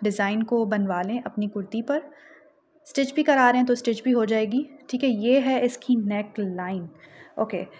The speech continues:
ये आप इसके पैनल्स पे देख सकते हैं। पैनल्स पे एक सिंपल सी लेस लगी हुई है। पैनल्स हैं, पैनल्स अटैच हुए हुए हैं इसके, बीच में सेंटर में नहीं लगी हुई।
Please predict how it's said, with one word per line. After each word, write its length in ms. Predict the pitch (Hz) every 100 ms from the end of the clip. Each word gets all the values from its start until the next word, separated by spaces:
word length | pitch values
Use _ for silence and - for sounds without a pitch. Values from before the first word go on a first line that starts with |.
| - 214
ये 240 | 214 269
आप 160 | 254 240
इसके 220 | 247 277
पैनल्स 500 | 277 233 208 254 -
पे 80 | 285
देख 220 | 220 208
सकते 280 | - 220 240
हैं। 220 | 233 247
पैनल्स 400 | 247 202 240 254
पे 160 | - 262
एक 180 | 247 -
सिंपल 380 | - 233 294
सी 220 | 294 294 247
लेस 400 | 196 202 262 247
लगी 200 | 196 208
हुई 220 | 214 214
है। 100 | 320 - - - - - - - - - - - - - - - -
पैनल्स 420 | 240 247 330 330
हैं, 80 | 320
पैनल्स 360 | 277 262 302
अटैच 380 | 240 240 247 277 294
हुए 120 | 285
हुए 120 | 285
हैं 120 | 285
इसके, 240 | 277 - 285
बीच 320 | 226 240 -
में 80 | 254
सेंटर 300 | 214 196 247
में 120 | 247
नहीं 140 | 233
लगी 200 | 233 226
हुई। 140 | 262